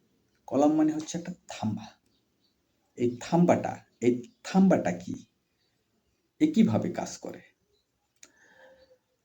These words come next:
আমি আগের ভিডিওতে দিয়েছি মস্তিষ্ক বা ব্রেন সম্পর্কে। ব্রেনের যে পিছনের অংশ অক্সিপিটাল আছে, এই অক্সিপিটালের সাথে সম্পৃক্তভাবে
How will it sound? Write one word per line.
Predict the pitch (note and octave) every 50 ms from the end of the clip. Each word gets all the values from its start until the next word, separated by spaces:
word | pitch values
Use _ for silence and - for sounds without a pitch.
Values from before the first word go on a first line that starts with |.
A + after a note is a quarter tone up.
| _ _ _ _
আমি | - A3 G3+ A3
আগের | F#3+ - D3 E3+ F3+ - C3
ভিডিওতে | C3 - E3+ E3+ F3+ F3 F3+ F3+ -
দিয়েছি | C#3+ D3+ D#3 - - F2+ - - - - _ _ _ _ _ _ _ - - - - -
মস্তিষ্ক | - - - - - F3+ F3 - - - - D#3+
বা | E3 - - A2+ G#2+
ব্রেন | - - A2+ A2+ A2+ A#2+ C3+
সম্পর্কে। | - - - - C#3 - C#3 - - - F#3+ - B3+ B3 - _ _ _ _ -
ব্রেনের | - C#3 E3+ F#3 G3+ F#3+ F3+
যে | - F#3 -
পিছনের | - D4+ - - - G#3 G3 F3+ E3+
অংশ | - C3 E3+ F3 - -
অক্সিপিটাল | - - - - F3 F3 - - - - - - - A2 A2 -
আছে, | - - - - D#3+ - C4 - - - _ _ _
এই | - C3+
অক্সিপিটালের | C#3+ F#3+ - - - - - - E3+ D#3 D3+ D#3
সাথে | - - D#3+ D#3+
সম্পৃক্তভাবে | - - - - - A#3+ A#3+ - - - - - D#4 - - - - _ _ _ - C3+ - - - - F#3 - -